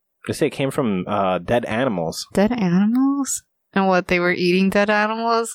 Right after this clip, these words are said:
Speaker 1: Yeah, that there
Speaker 2: Or
Speaker 1: was a
Speaker 2: some-
Speaker 1: market there that was selling illegally a bunch of, uh, dead animals and whatnot.
Speaker 2: Oh.
Speaker 1: And people, like, knew they were buying it. It was perfectly fine. They go there and eat, uh, they, but they shop for these animals or whatever.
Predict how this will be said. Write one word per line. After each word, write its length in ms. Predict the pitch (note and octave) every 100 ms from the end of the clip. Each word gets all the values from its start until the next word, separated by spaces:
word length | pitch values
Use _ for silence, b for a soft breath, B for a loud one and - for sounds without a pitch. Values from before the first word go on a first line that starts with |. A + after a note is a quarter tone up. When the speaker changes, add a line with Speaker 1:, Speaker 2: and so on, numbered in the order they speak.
| F#3
Speaker 1:
Yeah, 160 | E3
that 120 | C#3+ G2+
there 100 | A2+
Speaker 2:
Or 20 |
Speaker 1:
was 120 | A#2+
a 40 |
Speaker 2:
some- 80 | B2+
Speaker 1:
market 320 | A2 B2+ C3
there 140 | A2+ G#2+
that 100 | G#2+
was 140 | G2
selling 580 | - B2+ A#2 A2 G#2 D#2 -
illegally 560 | A2+ A#2+ A#2 G#2 G2+
a 80 | F#2+
bunch 400 | F2 G2+ G2 -
of, 200 | G2+ F2
uh, 180 | F#2 F2
dead 180 | F#2+ F#2+
animals 380 | G#2 F2+ F2
and 280 | E2+ E2 D#2+
whatnot. 320 | F2 E2 E2+ - _ _ _ _ _
Speaker 2:
Oh. 380 | G#3 A3 G#3+ F#3+ F3+
Speaker 1:
And 80 | F3
people, 140 | E3+
like, 160 | E3 E3
knew 160 | A2+
they 100 | B2
were 100 | G#2
buying 340 | F#2 E2+ A#2 E2+
it. 80 | F2
It 40 |
was 140 | F2+
perfectly 400 | - G#2 - F2+
fine. 280 | D#2 F#2+ A2
They 80 | E2+
go 140 | F2
there 120 | F#2+ F2+
and 140 | E2+ -
eat, 280 | F#2+ F#2 -
uh, 140 | G2+
they, 100 | F#2
but 220 | E2+ F#2+
they 80 | F2+
shop 360 | - F#2+ G2 -
for 180 | G2+ F#2+
these 200 | G2 F#2
animals 400 | G#2+ B2+ E2+ E2+
or 60 |
whatever. 360 | E2+ D#2+ E2 -